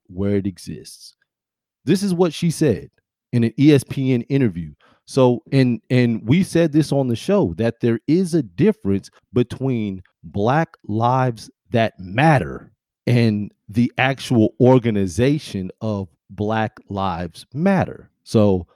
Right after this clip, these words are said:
I totally, I can understand where she's coming from with that.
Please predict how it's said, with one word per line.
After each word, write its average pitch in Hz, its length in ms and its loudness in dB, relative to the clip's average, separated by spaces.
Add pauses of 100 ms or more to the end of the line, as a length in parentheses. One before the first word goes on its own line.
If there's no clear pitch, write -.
(180)
I 117 160 0
totally, 143 640 2 (100)
I 135 120 0
can 123 340 -2
understand 139 1080 2 (160)
where 120 320 4
she's 143 280 0
coming 135 420 0
from 87 580 -8 (140)
with 120 360 0
that. 87 300 -12